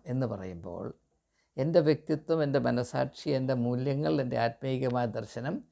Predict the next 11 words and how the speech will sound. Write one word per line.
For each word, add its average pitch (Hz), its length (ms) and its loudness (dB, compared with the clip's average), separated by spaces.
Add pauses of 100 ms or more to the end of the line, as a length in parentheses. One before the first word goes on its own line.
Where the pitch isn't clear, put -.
(380)
ഇവയ്ക്ക് 190 600 0 (160)
ഉതകുന്നതായ 160 1040 4 (200)
അഭിപ്രായങ്ങൾ 151 800 2 (160)
മാത്രമേ 139 500 0 (100)
ഞാൻ 135 140 0
സ്വീകരിക്കാവൂ. 117 760 -4 (2000)
ഇപ്പോൾ 202 340 4 (960)
നീരജ് 202 400 4
ചോപ്രയുടെ 143 760 4 (200)
മാതാവായ 110 720 0 (440)
ആദരണീയയായ 120 1040 -2